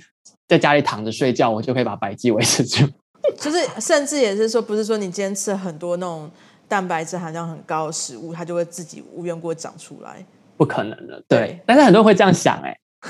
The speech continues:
Speaker 2: 大家说我就要喝高蛋白，每天都喝，每天都吃一堆鸡-，鸡胸肉，我就应该会长肌肉。可是这根本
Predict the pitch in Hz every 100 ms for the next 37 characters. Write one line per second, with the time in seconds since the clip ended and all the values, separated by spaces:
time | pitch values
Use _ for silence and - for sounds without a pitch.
0 | - 311 330 311 349 247 302 320 330 294
1 | 302 285 277 226 185 185 226 226 269 294
2 | 285 240 214 202 233 240 240 240 240 226
3 | 226 226 226 - 214 208 220 196 208 185
4 | - - 190 196 220 220 220 214 180 160
5 | - 160 165 165 214 226 302 220 180 -
6 | 294